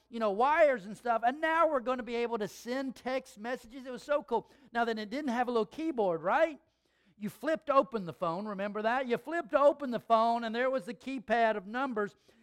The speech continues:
and you'd start doing out your message. Four twice, three twice, five three times. Wait, wait until it kind of advances.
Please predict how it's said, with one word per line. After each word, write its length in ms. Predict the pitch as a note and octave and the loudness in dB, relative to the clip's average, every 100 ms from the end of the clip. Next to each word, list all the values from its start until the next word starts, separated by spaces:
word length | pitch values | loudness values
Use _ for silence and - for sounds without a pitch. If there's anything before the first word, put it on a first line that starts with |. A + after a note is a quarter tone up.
| _ | _
and 180 | A3 A3+ | -4 -2
you'd 180 | A#3 F#3+ | -4 -6
start 340 | - A3+ A3 E3+ _ _ _ _ _ E3 E3 D3 C#3 | 0 2 2 -4 _ _ _ _ _ _ -20 _ -4
doing 280 | F#3+ A3 A3 | -2 0 -2
out 220 | A#3 A#3+ | -2 -4
your 200 | B3+ C4 | -6 -6
message. 1040 | B3+ D#4+ - G#3 D3 B2 A2+ - - - _ _ | -2 -2 -2 -4 -4 -8 -18 -20 -20 -20 _ _
Four 380 | F3+ F#3 F#3+ F#3 - _ | -8 -6 -8 -14 -20 _
twice, 760 | F#3+ F#3+ G3 G3 G3 G3 G3 G3+ F#3+ _ _ _ _ _ _ | -14 -12 -10 -12 -12 -14 -16 -20 -20 _ _ _ _ _ _
three 300 | F#3 F3+ F#3+ F3 _ | -18 -16 -16 -20 _
twice, 720 | G3 F#3 F3+ F3+ F3+ F3+ E3+ _ _ _ _ _ _ - | -14 -12 -12 -12 -14 -16 -20 _ _ _ _ _ _ -14
five 340 | F3 F3+ F3 _ | -12 -10 -12 _
three 240 | E3+ F#3 F#3 | -12 -12 -12
times. 300 | F3+ F3 F3 D3+ | -14 -14 -14 -12
Wait, 240 | D#3+ F3 D#3+ D#3 | -12 -12 -14 -14
wait 160 | F3 | -14
until 280 | F3+ - E3+ | -14 -16 -14
it 100 | F3 | -14
kind 160 | F3 E3 | -14 -16
of 60 | E3+ D3+ | -16 -18
advances. 540 | C#3+ E3+ E3 - | -14 -12 -14 -18